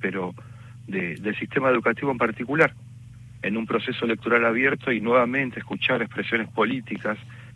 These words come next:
a los referentes de, de que se están ahora anunciando lo que van a hacer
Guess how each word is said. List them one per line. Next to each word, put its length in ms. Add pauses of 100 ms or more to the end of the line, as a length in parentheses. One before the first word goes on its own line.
(100)
a 160
los 140
referentes 600
de, 240
de 220 (520)
que 100
se 140
están 320
ahora 640
anunciando 580
lo 140
que 80
van 180
a 40
hacer 360